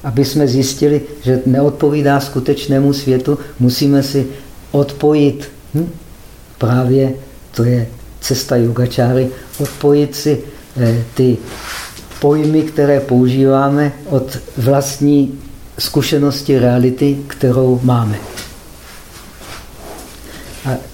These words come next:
to si odpojíme tím, že, eh, meditujeme na to, že ty pojmy, které používáme, nemají vlastní, eh, vlastnosti.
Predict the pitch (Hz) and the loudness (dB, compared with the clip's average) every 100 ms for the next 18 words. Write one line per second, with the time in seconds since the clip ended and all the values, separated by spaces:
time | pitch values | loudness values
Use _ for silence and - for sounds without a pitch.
0 | - - 135 160 143 - 143 147 147 135 | -8 -4 0 2 2 2 2 4 4 2
1 | 139 143 147 151 151 - - - 127 120 | 2 2 4 2 0 -4 -16 -6 -2 0
2 | - - - - 123 127 131 139 143 147 | -2 -8 -14 0 4 4 2 2 4 4
3 | 147 135 123 123 143 139 - 127 123 127 | 4 2 2 2 0 -2 -4 -2 0 -2
4 | - 131 135 143 139 139 139 131 123 117 | 2 2 4 2 0 0 0 2 2 2
5 | 117 127 127 127 135 139 139 131 139 143 | 4 4 4 4 2 0 2 2 4 4
6 | 139 127 127 - - 135 131 131 - - | 2 2 0 -2 0 2 2 -2 -10 -6
7 | 127 120 123 123 - 127 - - | -4 0 0 0 0 0 0 -6